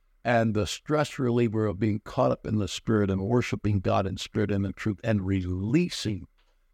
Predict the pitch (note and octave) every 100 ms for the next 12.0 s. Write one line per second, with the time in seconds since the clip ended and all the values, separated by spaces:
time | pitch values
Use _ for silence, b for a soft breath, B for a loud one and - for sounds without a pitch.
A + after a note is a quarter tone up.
0 | _ _ - A#2 A2+ G#2+ G2 F2 - B2+
1 | A#2 G#2 G#2 - G#2 A2 F#2+ G#2 F#2+ -
2 | - _ _ _ - D3 B2 A2 F#2+ -
3 | - G#2+ A2+ G#2+ - A2 G#2+ G#2 A2+ -
4 | - A#2 - - G2 F2+ D#2+ - - G#2+
5 | G#2+ G#2+ F#2+ G#2+ G2+ G2+ F#2+ - A#2 -
6 | G#2 F#2+ E2 D2+ - _ _ _ _ A#2
7 | A#2+ A#2 G#2+ A2 G#2 G2 - _ _ _
8 | - E3 - E3 D#3+ - C#3 A#2 G2+ G#2
9 | G2+ A2 - A#2+ A2+ - G2+ G2 F2 -
10 | A#2 G2 G2+ - - A2 F#2 F#2+ - -
11 | G2 - C#2 D2 C#2 F2+ B2 C3+ - -